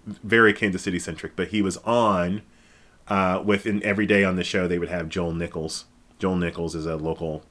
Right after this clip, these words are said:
Kansas City television personality. He'd come on and do the weather, and they would just talk shop. And while they're on, on the air together, they're talking, I'm like, "Yeah,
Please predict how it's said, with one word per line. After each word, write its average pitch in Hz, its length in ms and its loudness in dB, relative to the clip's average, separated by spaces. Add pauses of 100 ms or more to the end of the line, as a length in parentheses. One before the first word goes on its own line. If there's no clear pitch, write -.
(120)
Kansas 82 260 -6
City 80 360 -4 (140)
television 85 400 0
personality. 76 720 -8 (760)
He'd 196 100 -6
come 156 180 8
on 110 160 10
and 98 80 4
do 95 120 4
the 90 80 4
weather, 85 400 2
and 85 120 0
they 101 100 4
would 90 120 0
just 85 160 -6
talk - 240 -10
shop. 82 360 -4
And 85 120 -4
while 92 160 0
they're 87 220 2
on, 87 220 0 (320)
on 117 520 6 (380)
the 101 140 2
air 139 240 6
together, 80 460 -10 (1400)
they're 101 120 -6
talking, 151 300 2
I'm 90 80 -2
like, 82 160 -8
"Yeah, 127 260 2